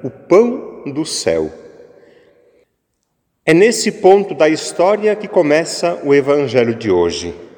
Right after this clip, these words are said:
Vamos lembrar? Os judeus começaram a murmurar a respeito de Jesus. Começaram a fofocar, na verdade.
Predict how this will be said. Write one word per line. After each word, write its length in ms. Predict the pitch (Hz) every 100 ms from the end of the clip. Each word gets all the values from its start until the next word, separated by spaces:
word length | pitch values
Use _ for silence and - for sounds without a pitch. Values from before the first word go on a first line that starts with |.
| - - - _ _ -
Vamos 300 | 113 110 107
lembrar? 500 | 107 117 160 - - - - - - - - _ _ _ _ _ _ _ _ _ _ _ _
Os 120 | 233
judeus 420 | 190 240 185 240 -
começaram 600 | 196 185 - 190 196 190
a 40 |
murmurar 840 | 170 196 202 170 135 139 170 - -
a 80 | 131
respeito 600 | 139 131 - 135 131 123
de 100 | 113
Jesus. 580 | 117 117 98 98 - - - - _ - _
Começaram 560 | 220 220 214 208 214 214
a 60 |
fofocar, 600 | - 190 160 - 147 135
na 120 | 101
verdade. 640 | 90 90 90 85 80 78